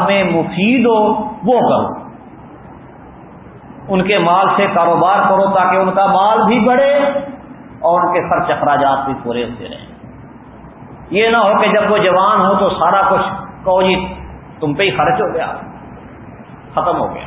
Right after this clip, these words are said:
وَإِن تُخَالِطُوهُمْ فَإِخْوَانُكُمْ، ہاں اگر تم ان کو اپنے ساتھ ہی ملا لو تو تمہارے بھائی ہیں۔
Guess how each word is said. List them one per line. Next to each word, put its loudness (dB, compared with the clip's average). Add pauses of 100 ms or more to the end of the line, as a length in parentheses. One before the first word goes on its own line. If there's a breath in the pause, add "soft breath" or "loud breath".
(1700)
وَإِن 2
تُخَالِطُوهُمْ 2
فَإِخْوَانُكُمْ، 2
ہاں 2
اگر 2 (120)
تم 2
ان 2
کو 2
اپنے 2
ساتھ 2
ہی 2
ملا 2
لو 2 (140)
تو 0
تمہارے 2
بھائی 2
ہیں۔ -2